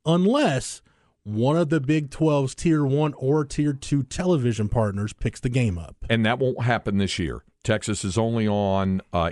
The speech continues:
Speaker 2: E S P N twice, and both of those games are at T C U.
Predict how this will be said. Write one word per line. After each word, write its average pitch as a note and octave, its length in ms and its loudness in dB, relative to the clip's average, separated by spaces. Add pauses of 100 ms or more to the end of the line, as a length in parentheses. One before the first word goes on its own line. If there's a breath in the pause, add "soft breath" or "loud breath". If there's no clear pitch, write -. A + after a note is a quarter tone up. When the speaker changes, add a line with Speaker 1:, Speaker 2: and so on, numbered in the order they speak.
Speaker 2:
E A2 140 0
S A2 120 -4
P G2+ 140 -4
N F2 100 -2
twice, G#2+ 420 -2
and F2 100 -6
both G#2 220 0
of G2+ 60 -4
those F#2+ 240 -2
games F#2+ 480 0 (120)
are E2 480 0
at F#2+ 200 -4
T G2 160 -4
C - 180 -6
U. B1 240 -6